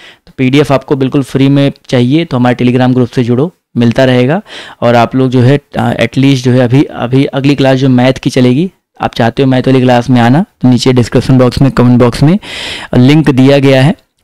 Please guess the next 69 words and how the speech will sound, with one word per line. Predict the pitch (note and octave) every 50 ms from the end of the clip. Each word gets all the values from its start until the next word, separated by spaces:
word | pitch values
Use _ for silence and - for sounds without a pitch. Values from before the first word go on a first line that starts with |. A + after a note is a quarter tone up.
| _
तो | - B2
आप | A#2+ A2+ -
लिंक | B2 C3 C#3 D3 C#3
पे | C#3+ C#3
क्लिक | - C#3 C3+ C3 -
करके | C#3 C3 A#2+ - C#3+
जो | B2+ B2+
है | B2 B2 C#3+ E3+ F#3 - _ -
मैथ | - B2 B2 B2+ B2
वाली | C3 B2+ B2+ B2+
क्लास | - B2+ A#2 A2+ A2+ - C3+
में | C3 A#2
आ | B2
जाइए। | A2 G3+ F#3+ B2+ - C#3 C#3 - -
ठीक | F3+ E3
है, | C#3+ A#2
मैथ | A#2 A#2 B2 A#2+
की | - C3
क्लास | B2 C3 B2 C#3 B2+ C#3+
में | C#3
ज़्यादा | B2 A#2+ A#2 A#2
से | B2+
ज़्यादा | B2 B2+ B2 A#2+
संख्या | - B2+ B2 A#2 B2+
में | B2
पहुँचिए, | C#3 G#3 G3 - D3+ F3 A3+ A3
जो | G3+ F#3+ B2+ -
कल | - C#3 C3+
जहाँ | B2+ B2+ A#2+ A#2+
पे | - B2+
छूटा | B2 - B2 A#2+ - C3+
था | - F#3+
उसके | E3+ C#3 - - B2+
आगे | A#2 A#2 A#2
हम | A#2+ A#2 A#2
लोग | A#2 A#2+
जो | A2+ A#2+
है | A#2 C3+ F#3+ - - - - - - - - -
कवर | - D#3 D#3 D#3
करने | D3+ C#3+ C3+ C3 C3
का | B2+ C3+
प्रयास | - - A#2+ A#2 A#2+ A#2+ -
करेंगे। | - A#2+ A#2 A2+ - - D#3 D3+
तो | - - -
आज | A2+ A2+ -
के | - C#3
इस | B2+
वीडियो | A#2+ C3 B2
में | C3 B2+
सिर्फ | A#2+ B2+ A#2+
इतना | A#2+ B2 C3
ही। | C3+ C#3
वीडियो | C3+ B2+ B2+ B2+ B2
बाय, | A#2 C3 C#3 F3+ - - - - - - - -
टेक | D#3 D3+ D3 -
केयर, | D3 C#3+ C#3 C#3+ C#3+ - - - -
जय | A#2+ A2+ B2+
हिंद, | B2 B2 B2 B2
जय | A#2 A#2+
भारत। | A2+ A#2 A#2+ - -
मिलते | - B2 A#2 - -
हैं | B2
आप | A#2+ -
सभी | - A#2 A#2+
से | B2+ C#3+
मैथ | B2 A#2 A#2 A#2
वाली | - - A#2+ B2
क्लास | A#2+ - A#2+ A2+ A#2 - D#3+
में। | F#3